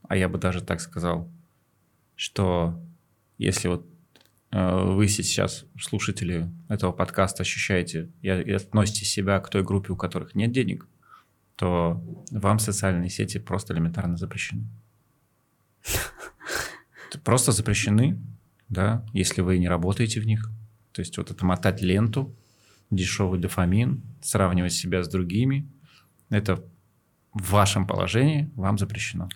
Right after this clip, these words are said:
Speaker 2: Ну да, еще больше тревоги. Ну, блин, они такие успешные, они такой неуспешный.
Speaker 1: Да, да.
Speaker 2: Это ты вообще находишься в какой-то иль-, и-, иде-, у всех идеальные отношения.
Speaker 1: Это
Speaker 2: У вс-
Speaker 1: бесплатно. Это не, не требует <laughs> денег за, за это платить.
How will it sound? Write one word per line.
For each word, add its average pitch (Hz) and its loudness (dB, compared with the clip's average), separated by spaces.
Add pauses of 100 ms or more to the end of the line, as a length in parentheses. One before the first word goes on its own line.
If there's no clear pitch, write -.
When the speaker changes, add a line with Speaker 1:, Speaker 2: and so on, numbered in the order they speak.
(120)
Speaker 2:
Ну 190 2
да, 196 6
еще 208 2
больше 208 2
тревоги. 185 2
Ну, 180 2
блин, 196 2
они 196 4
такие 190 0
успешные, 202 0
они 175 0
такой 180 -2
неуспешный. 175 0 (140)
Speaker 1:
Да, 101 -2
да. - -4
Speaker 2:
Это - -6
ты 196 0
вообще 196 2
находишься 208 2
в - -8
какой-то 185 -2
иль-, 190 2
и-, 175 -2
иде-, 190 6
у 214 4
всех - 4
идеальные 220 6
отношения. 285 4 (220)
Speaker 1:
Это 110 4
Speaker 2:
У 104 8
вс- - 2 (720)
Speaker 1:
бесплатно. 104 0
Это - 2
не, 101 6 (160)
не 107 6
требует 131 4 (340)
<laughs> 101 2
денег 104 4
за, 95 0
за 98 2
это 98 -2
платить. - -6